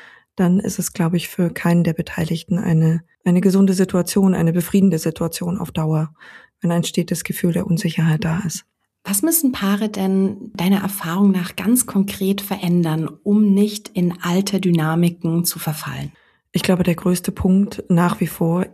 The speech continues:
Speaker 1: egal um welche Themen es sich handelt, ist die offene Kommunikation miteinander. Das heißt, sich immer wieder aktiv Zeit füreinander zu nehmen,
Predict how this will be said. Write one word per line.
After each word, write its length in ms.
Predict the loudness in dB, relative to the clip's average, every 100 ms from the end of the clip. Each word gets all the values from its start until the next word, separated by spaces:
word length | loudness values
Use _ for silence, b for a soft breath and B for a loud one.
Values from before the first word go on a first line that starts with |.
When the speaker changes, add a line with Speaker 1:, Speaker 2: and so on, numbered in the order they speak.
| -4
Speaker 1:
egal 440 | -2 0 2 2
um 120 | 2 0
welche 240 | 0 -2
Themen 360 | -2 0 2 0
es 140 | -2
sich 180 | -6 -2
handelt, 300 | 0 0 -2
ist 180 | -4 -4
die 80 |
offene 260 | -4 -2 -2
Kommunikation 800 | 0 -2 0 -2 -6 -4 -2 0
miteinander. 520 | -2 -4 -2 -4 -4
Das 200 | -4 -4
heißt, 180 | -4 -4
sich 220 | -6 0
immer 260 | 4 4 2
wieder 380 | 0 0 -2 -6 B B B B -4
aktiv 440 | -4 -2 -4 -2
Zeit 400 | -2 0 0 -2
füreinander 500 | -4 0 0 0 -2
zu 140 | -4 -2
nehmen, 520 | 0 2 2 0